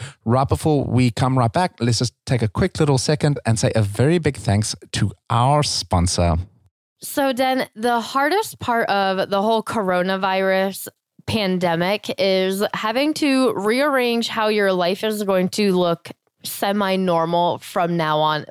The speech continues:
Speaker 2: for the foreseeable future. And a big part of that is just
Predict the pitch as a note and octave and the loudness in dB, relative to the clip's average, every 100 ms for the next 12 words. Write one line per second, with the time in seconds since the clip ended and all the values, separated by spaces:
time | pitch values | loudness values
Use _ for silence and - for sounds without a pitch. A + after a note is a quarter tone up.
0 | - A3+ A#3 A3+ A3 F#3+ - F3 E3 D#3+ | -4 0 0 0 -4 -6 -2 -2 0 -2
1 | D#3+ D3 - C2+ C#2+ - _ _ - - | 0 -2 -2 -2 -4 -8 _ _ -20 -20
2 | - - G3+ G3+ G#3 G3+ G#3 - G#3 D4+ | -20 -8 -4 -2 -2 -2 -2 -2 -2 -4
3 | - F#4+ F#4+ D4 A3 - A3+ A3 - C4 | -4 -2 0 0 0 0 0 -2 -4 -4
4 | - | -4